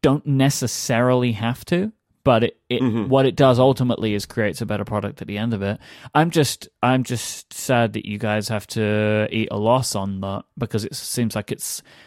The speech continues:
Speaker 1: not a small amount of money, right? Like,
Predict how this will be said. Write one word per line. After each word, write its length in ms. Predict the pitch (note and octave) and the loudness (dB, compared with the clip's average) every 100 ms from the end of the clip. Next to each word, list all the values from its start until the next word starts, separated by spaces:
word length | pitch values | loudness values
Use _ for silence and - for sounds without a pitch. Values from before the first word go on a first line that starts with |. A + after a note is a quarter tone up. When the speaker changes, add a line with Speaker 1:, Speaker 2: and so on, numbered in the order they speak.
| _ - | _ 2
Speaker 1:
not 220 | C#3+ C3 | 2 2
a 20 | |
small 360 | - C#3 D#3+ C3 | 0 2 4 2
amount 300 | G2+ G2+ - | 0 -6 -4
of 60 | |
money, 500 | G#2+ B2 A#2 E2 A#2+ - | 0 0 0 -4 -4 -4
right? 320 | G#2 A2 - - | -2 -2 -4 -10
Like, 340 | F#2+ - - | -12 -12 -20